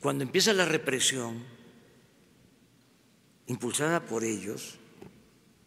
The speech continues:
y desde luego permitida por un embajador de Estados Unidos, cuyo nombre es preferible olvidar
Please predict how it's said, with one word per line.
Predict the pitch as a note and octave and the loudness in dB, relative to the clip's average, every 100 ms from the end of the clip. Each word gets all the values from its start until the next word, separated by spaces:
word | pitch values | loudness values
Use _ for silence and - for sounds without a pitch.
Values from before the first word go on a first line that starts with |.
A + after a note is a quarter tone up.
| _ _ _ | _ _ _
y | F#2 | -10
desde | F2+ F#2+ | -8 -6
luego | G#2 B2+ A#2+ - - - - - - - _ _ - | -2 -2 -2 -8 -20 -20 -20 -20 -20 -20 _ _ -8
permitida | G#2+ G#2+ G2 C#3 C3+ | -6 -6 -6 -4 -2
por | G#2 G2+ | -4 -4
un | B2 | -4
embajador | A#2+ A2+ G#2 A2 B2+ B2+ - - - - - - - _ _ _ _ _ _ _ _ _ _ _ - _ _ _ _ _ - - | -4 -4 -4 -2 -2 -2 -8 -20 -20 -20 -20 -20 -20 _ _ _ _ _ _ _ _ _ _ _ -20 _ _ _ _ _ -20 -20
de | - | -10
Estados | G2 - B2+ A2+ | -8 -2 -2 -2
Unidos, | A2 C#3 A2 - | -4 -4 -4 -6
cuyo | - A#2 A2 | -6 -4 -2
nombre | A#2 C#3 B2+ A2 G#2+ | -2 -2 -2 -2 0
es | A2+ | -2
preferible | - G#2+ G2 A#2 A#2+ A#2 | -2 -6 -6 -4 -2 0
olvidar | C#3 A#2 G#2 F#2 D#2 | 0 0 -2 -4 -6